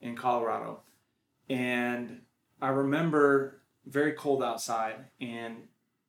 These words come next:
I re-, I remember where we're at. I don't remember the exact hotel, but I remember there was a little bit of a hill going down with the sidewalk. And I remember one time watching my mom come up carrying groceries, like, just arms full of groceries in the middle of a snowstorm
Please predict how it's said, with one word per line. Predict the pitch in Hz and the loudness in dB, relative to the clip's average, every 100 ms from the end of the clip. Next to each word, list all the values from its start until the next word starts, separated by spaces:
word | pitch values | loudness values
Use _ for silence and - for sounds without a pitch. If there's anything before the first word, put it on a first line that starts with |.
| _ _ _ _ - | _ _ _ _ -6
I | |
re-, | 123 135 | -4 -2
I | 131 | -2
remember | 127 139 143 | 0 0 0
where | 123 135 151 | 2 2 2
we're | 127 | 2
at. | 120 | 0
I | |
don't | 139 | -2
remember | 139 127 | -4 -4
the | 120 | -4
exact | 123 123 - | -4 -4 -4
hotel, | 120 120 110 | -6 -6 -6
but | 117 | -4
I | |
remember | 120 123 120 | -4 -4 -6
there | 190 123 | -4 -2
was | 117 123 | -2 -2
a | 110 107 - _ - | -4 -6 -14 _ -8
little | 143 | -4
bit | 135 120 | -2 -2
of | |
a | 117 | -4
hill | 123 127 123 | -2 2 2
going | 120 120 117 | 0 -4 -4
down | 113 113 | -2 -4
with | 113 | -6
the | 117 | -10
sidewalk. | - 117 113 110 113 | -4 -2 -2 -4 -4
And | 127 | -4
I | 151 | -2
remember | 147 151 143 127 - _ _ _ _ _ _ _ | 0 0 0 -2 -8 _ _ _ _ _ _ _
one | 131 | -2
time | 131 123 120 | 0 -2 2
watching | 131 131 135 | 0 2 -2
my | 120 117 | -2 -2
mom | 117 123 120 113 - | 0 2 2 -2 -6
come | 131 123 | -2 0
up | 117 117 - | -2 -2 -6
carrying | - 131 127 120 | -2 0 0 -4
groceries, | 113 120 113 - 113 113 - | -6 -6 -6 -8 -8 -8 -10
like, | 117 117 | -10 -8
just | 139 - | -10 -4
arms | 139 131 135 131 | 0 2 2 -2
full | - 139 123 123 120 | -4 -2 2 2 0
of | 117 104 | -6 -6
groceries | 120 120 117 - 113 110 | -4 -2 -4 -4 -6 -6
in | 127 | -4
the | 131 | -2
middle | 147 | 0
of | 143 | 0
a | - | -2
snowstorm | - 120 117 - 117 113 | -10 -12 -12 -10 -10 -10